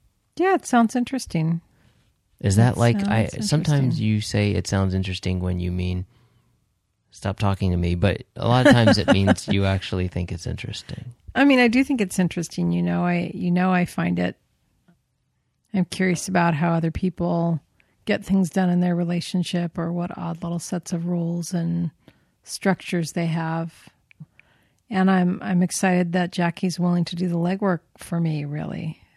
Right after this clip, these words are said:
Speaker 1: It's like she's my stand-in,
Speaker 2: You're,
Speaker 1: kind
Speaker 2: you're,
Speaker 1: of.
Speaker 2: she's
Speaker 1: Only she's
Speaker 2: my,
Speaker 1: got better
Speaker 2: my,
Speaker 1: hair.
Speaker 2: my surrogate partner.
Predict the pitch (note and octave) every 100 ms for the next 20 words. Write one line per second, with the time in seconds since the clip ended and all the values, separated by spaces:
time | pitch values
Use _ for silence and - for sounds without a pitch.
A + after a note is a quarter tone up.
0 | _ - F3 - E3+ D#3+ E3 D3+ - E3+
1 | F3 E3+ G#2+ F#2+ E2+ - E3+ E3 D#3 -
2 | - G3 F#3 F3 E3+ E3 E3 - F3+ G3+
3 | E3+ F3+ G3 - F3+ E3+ E3 - G2+ F#2+
4 | G#2 F#2+ F2+ E2+ - F2+ - F2 F#2